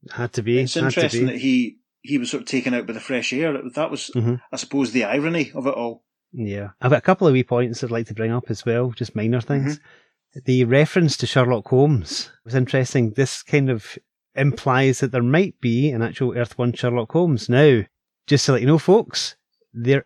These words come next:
Speaker 1: is, who
Speaker 2: Mm.
Speaker 1: turns up later on in D C continuity.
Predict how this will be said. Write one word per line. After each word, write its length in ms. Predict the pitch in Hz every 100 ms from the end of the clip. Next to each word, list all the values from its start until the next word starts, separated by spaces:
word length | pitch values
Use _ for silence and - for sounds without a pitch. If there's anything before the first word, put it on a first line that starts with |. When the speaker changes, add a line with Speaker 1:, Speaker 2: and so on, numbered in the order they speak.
| -
Speaker 1:
is, 600 | 180 233 101 - - - _ _ _
who 360 | - 131 123 123
Speaker 2:
Mm. 80 | 123
Speaker 1:
turns 300 | 139 127 -
up 260 | 131 - -
later 420 | 120 135 - 123
on 140 | 123
in 80 | 127
D 120 | 120
C 140 | 117 127
continuity. 800 | 127 127 - 123 127 143 131